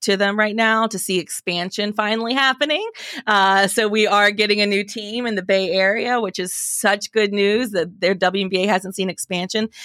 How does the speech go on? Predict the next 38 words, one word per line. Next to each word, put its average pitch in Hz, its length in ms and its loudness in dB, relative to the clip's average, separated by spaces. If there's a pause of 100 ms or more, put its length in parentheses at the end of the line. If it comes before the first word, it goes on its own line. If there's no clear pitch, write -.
(140)
since 190 220 -2
two 214 180 -2
thousand 180 360 -2
and 160 140 -6
eight, 226 420 2
but 190 120 0
it 175 140 -2
will 185 240 2
starting 180 320 0
in 180 60 -2
the 175 40 -4
twenty 185 260 -2
twenty-five 185 600 0
season. 233 480 -2 (360)
We 190 140 0
will 185 400 4
have 185 420 0
a 175 140 0
team 185 460 -6
for 180 160 -2
sure 226 260 2
in 269 80 2
the 247 80 0
Bay 202 240 2
Area, 202 480 2
and 185 100 -4
it 156 120 -6
sounds 185 240 -2
likely 190 400 -2
in 208 100 -4
Portland, 175 500 -6
though 165 100 -4
that 170 120 -6
hasn't 175 280 -6
been 170 100 -8
officially 170 420 -6
announced 147 400 -8
yet. 147 320 -4